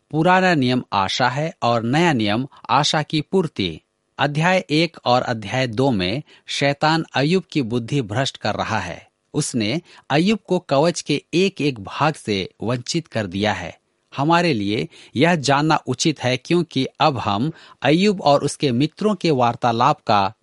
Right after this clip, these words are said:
अध्ययन करने जा रहे हैं। तो आइए देखें, पहला है, शैतान ने अय्यूब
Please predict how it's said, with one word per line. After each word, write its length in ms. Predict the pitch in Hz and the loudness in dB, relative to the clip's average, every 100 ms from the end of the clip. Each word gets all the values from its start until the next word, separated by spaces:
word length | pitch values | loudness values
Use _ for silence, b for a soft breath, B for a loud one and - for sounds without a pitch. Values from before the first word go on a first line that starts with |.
| - | -4
अध्ययन 360 | 117 117 139 | -4 -2 -2
करने 300 | 139 120 113 | -2 -2 -2
जा 240 | 95 107 104 | -2 0 0
रहे 160 | 98 | 0
हैं। 320 | 107 90 82 - _ _ _ _ _ - | -4 -6 -12 -18 _ _ _ _ _ -4
तो 120 | 127 | -2
आइए 240 | 117 139 170 | 0 2 0
देखें, 480 | 131 113 139 151 175 | 0 -4 -4 -4 -6
पहला 480 | _ 131 160 185 | _ 0 4 2
है, 280 | 110 104 175 B B B B | 2 2 0 B B B B
शैतान 540 | - 165 156 196 202 | -2 0 0 2 2
ने 140 | 196 202 | 2 -2
अय्यूब 420 | - 135 151 180 | 0 0 2 0